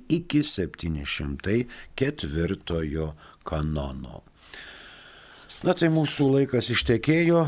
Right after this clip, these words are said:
Ačiū už klausimus, dėkui, kad buvote kartu, susitiksime už savaitės ir jau pradėsime kitą mintį kanonų teisės kodekse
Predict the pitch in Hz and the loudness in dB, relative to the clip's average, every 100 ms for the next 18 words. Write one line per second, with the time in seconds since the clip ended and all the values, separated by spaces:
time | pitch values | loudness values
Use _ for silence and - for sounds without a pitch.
0 | 131 123 120 - 120 110 104 - 127 131 | 2 2 2 2 0 2 0 2 2 4
1 | 147 - 151 147 143 117 101 117 120 110 | 2 0 2 2 2 2 2 2 2 0
2 | 113 95 107 110 107 101 104 - 104 - | 0 0 0 2 2 2 0 2 2 2
3 | 147 147 120 98 104 - 101 - 98 98 | 0 0 -2 -2 -2 -2 -4 -2 0 0
4 | 101 92 92 - 98 107 135 151 147 139 | 0 0 -4 -2 0 2 2 2 0 0
5 | - - - - 101 113 135 - 110 92 | -2 -8 -16 -4 0 2 2 0 -2 0
6 | 110 117 - 113 110 107 - 113 107 98 | 0 0 0 0 0 0 -2 -4 0 0
7 | 90 95 123 143 143 - 131 123 - - | 2 4 4 4 2 2 2 2 -2 -20
8 | - - 120 120 120 120 123 120 - 117 | -12 -2 2 4 4 4 2 2 2 2
9 | 107 - 113 101 95 - - 110 | 0 2 2 2 0 0 0 -2